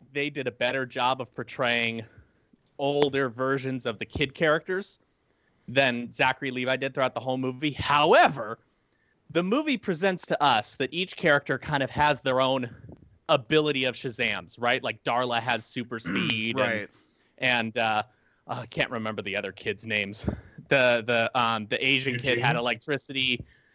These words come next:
Speaker 1: Yeah, was that Eugene? Who was the other one? Pedro? Was that
Speaker 2: Pedro, yeah.
Speaker 3: Pedro, yeah.
Speaker 1: Okay, yeah, Pedro had super strength. They didn't really tell us what Mary had, but I'm guessing it's wisdom
Speaker 2: Mm-hmm.
Speaker 1: of some kind. But anyway, they kinda show that each one of them has their own ability. Freddy has flying.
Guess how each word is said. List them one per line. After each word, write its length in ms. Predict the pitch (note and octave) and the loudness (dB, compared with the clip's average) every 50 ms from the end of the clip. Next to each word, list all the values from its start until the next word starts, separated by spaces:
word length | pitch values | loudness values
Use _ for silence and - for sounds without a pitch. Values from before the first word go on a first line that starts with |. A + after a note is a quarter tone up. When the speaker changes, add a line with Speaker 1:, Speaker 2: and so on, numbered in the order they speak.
| _ _ | _ _
Speaker 1:
Yeah, 120 | - D#3+ D#3 | 2 2 4
was 120 | C#3+ C3 | 4 4
that 120 | D3+ D#3 | 4 2
Eugene? 380 | D3 D#3+ E3 D#3 E3+ F#3 F#3+ F#3+ _ _ _ _ _ _ _ _ _ _ | 2 2 0 0 0 -2 -4 -4 _ _ _ _ _ _ _ _ _ _
Who 60 | - | -4
was 80 | E3 D3+ | -2 2
the 100 | D#3 D3+ | 4 4
other 120 | D3 C3+ | 4 4
one? 120 | B2 A#2 A2 | 2 0 -2
Pedro? 480 | - E3 D#3+ D#3+ E3+ F#3 F#3+ G#3 G3+ - - | -2 -2 -2 0 2 2 0 0 0 -4 -8
Was 140 | B2+ B2+ B2+ | -8 -2 0
that 160 | C3+ C3 B2+ | 2 2 2
Speaker 2:
Pedro, 240 | B2 C3 C3+ C3 B2 | 2 0 -2 -2 -4
yeah. 160 | A#2 G#2 G2+ | -6 -4 -2
Speaker 3:
Pedro, 300 | C#3+ C3 A#2+ A#2 B2 A#2+ | 0 0 0 0 -2 -2
yeah. 320 | A2+ A2+ A2 A2 A2 G#2+ G#2+ _ _ _ - | -2 -2 -2 -2 -4 -6 -8 _ _ _ -4
Speaker 1:
Okay, 300 | D3 D#3+ - - D3 B2 | -4 -4 -2 -2 0 0
yeah, 100 | A2+ A#2 | 0 0
Pedro 440 | - - F3 F3+ E3+ D#3 E3 D#3+ C#3+ | -2 -2 0 0 0 0 0 0 0
had 180 | D3+ D3 B2+ | 2 0 0
super 300 | A#2+ - - A3+ - G3 | -2 -6 -8 -8 -8 -8
strength. 480 | E3+ - - - F#3+ F3+ F3+ F3+ F3 - | -12 -10 -6 -4 -2 0 0 -2 -2 -4
They 60 | - D#3+ | -2 0
didn't 200 | D#3 G#3 G3+ D#3+ | 0 0 0 0
really 180 | F3+ F3 D#3+ C#3+ | 0 0 0 0
tell 180 | - E3+ D#3+ D#3+ | 0 0 0 0
us 120 | D3+ - | 0 -2
what 140 | D3 A#2+ - | -2 -4 0
Mary 340 | A#2+ A#2+ B2 C3 C3+ B2+ B2 | 2 2 2 4 2 2 0
had, 300 | C3 C3 B2+ B2+ A#2+ A#2+ | 2 2 2 2 2 0
but 100 | A#2+ A2 | -2 -6
I'm 100 | A2+ A2+ | -4 -2
guessing 360 | A#2+ A#2+ A2+ - - A#2 A2 | -2 -4 -4 -4 -6 -10 -10
it's 160 | G#2+ - - | -10 -10 -8
wisdom 560 | G#2 A2+ A#2+ B2 A#2 A2+ A#2+ C3 B2+ C3 C#3+ - _ _ _ _ _ - A#2+ | -6 -4 -4 -4 -4 -2 -2 -2 0 -2 -4 -8 _ _ _ _ _ -16 -14
Speaker 2:
Mm-hmm. 220 | A#2+ A2 A2+ A2 G#2+ | -14 -12 -12 -4 0
Speaker 1:
of 140 | C3 C3+ - | 0 2 2
some 160 | - C#3 C3+ | 2 0 2
kind. 300 | - - C3+ C3+ C3+ C3+ - - - _ - | 2 2 2 2 2 0 -4 -12 -12 _ 2
But 80 | F#3 | 6
anyway, 200 | G#3 A3 G3+ F#3 | 6 6 6 4
they 120 | E3+ F3+ F3 | 2 0 0
kinda 180 | - B3+ C4 | -2 -2 -2
show 300 | B3+ - - - F#3+ F#3+ | -2 -2 0 0 0 2
that 80 | F3+ C#3+ | 2 0
each 200 | C#3+ E3+ D#3 - | -2 -2 -4 -4
one 120 | F3 E3 | -4 -4
of 40 | D3+ | -2
them 140 | D3+ D3+ C3+ | -2 -4 -2
has 260 | A#2+ C#3+ C#3+ C#3+ B2+ | 0 0 0 0 0
their 140 | B2+ C3+ B2+ | -2 -2 -2
own 100 | B2 B2 | -2 -2
ability. 520 | A#2+ A#2 B2 B2 B2 A#2 G#2 F#2+ F#2 F2+ - | -2 0 0 0 0 0 -4 -6 -8 -6 0
Freddy 220 | - E3 D#3+ E3 | 4 4 6 6
has 160 | D#3+ C#3 - | 4 4 2
flying. 340 | - - B2 G#2 F#2 G2+ G#2+ | -2 -6 -6 -6 -6 -6 -8